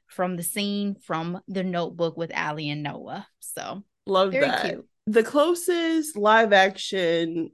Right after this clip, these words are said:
Speaker 2: couple that had decent chemistry was the Cinderella version. And even with that, Ariel and Eric wins, in my personal opinion, because I felt like Eric really was obsessed and I was here for it because
Speaker 1: <laughs>
Speaker 2: Black women deserve to be loved. <laughs> Okay.
Speaker 1: You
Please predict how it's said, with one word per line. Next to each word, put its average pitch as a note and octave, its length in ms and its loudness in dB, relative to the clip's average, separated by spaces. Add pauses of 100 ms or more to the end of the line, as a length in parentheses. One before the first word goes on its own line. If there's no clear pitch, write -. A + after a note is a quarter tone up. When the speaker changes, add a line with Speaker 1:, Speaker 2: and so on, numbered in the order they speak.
Speaker 2:
couple F3 480 2
that D#3 440 4
had D#3+ 480 0 (200)
decent G#3 380 -2
chemistry E3 540 -2
was D#3 320 -2
the E3+ 80 -8
Cinderella D#3 800 0
version. - 680 -6 (160)
And F#3 320 2
even A3 440 0
with F#3+ 260 2
that, C#3+ 500 2 (100)
Ariel F#3+ 440 6
and - 100 0
Eric D3+ 320 2
wins, D#3+ 580 -4 (100)
in E3 120 2
my D3 100 2
personal D3 460 -4
opinion, - 420 -6
because F3+ 240 -2
I F#3 80 2
felt F3+ 220 2
like D3 420 2 (100)
Eric F3 300 4
really E3+ 280 2
was D#3+ 180 -2
obsessed - 480 -2
and C#3+ 160 2
I C#3+ 60 0
was D3+ 120 -4
here - 160 -6
for - 240 -4
it A#2 260 -2
because - 480 2
Speaker 1:
<laughs> - 880 -4
Speaker 2:
Black G#3+ 260 8
women A#3 420 6
deserve G3+ 300 6
to G3 60 -2
be E3 180 4
loved. - 400 -4
<laughs> - 40 4
Okay. B3 920 8
Speaker 1:
You - 80 -8